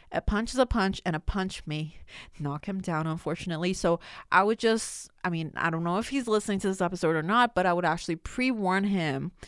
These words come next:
about that. And, uh, if I were in his corner, I would one hundred percent warn him about, you know, keeping his guard up all the time, making sure that he's at a reasonable distance from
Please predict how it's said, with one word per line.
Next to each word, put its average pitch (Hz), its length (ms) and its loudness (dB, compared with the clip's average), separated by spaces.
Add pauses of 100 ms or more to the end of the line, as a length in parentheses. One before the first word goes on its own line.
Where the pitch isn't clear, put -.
(500)
about 180 380 2
that. 139 360 4
And, 139 560 -4
uh, 92 240 0
if - 160 0
I 165 140 4
were 180 160 2
in 170 80 0
his 165 160 -2
corner, 220 440 0
I 175 120 0
would 170 160 0
one 175 180 0
hundred 180 300 0
percent 165 800 -2
warn 185 380 0
him 202 360 2 (400)
about, 165 580 2
you 190 80 0
know, 160 120 -4
keeping 202 400 -4
his 170 180 -2
guard 208 380 4
up 196 360 2
all 170 260 4
the 151 100 -2
time, 220 760 0 (400)
making 185 260 -4
sure 185 300 0
that 175 220 2
he's 185 380 -6 (140)
at 180 180 2
a 160 360 0 (220)
reasonable 370 520 4
distance 262 680 2
from 226 680 -2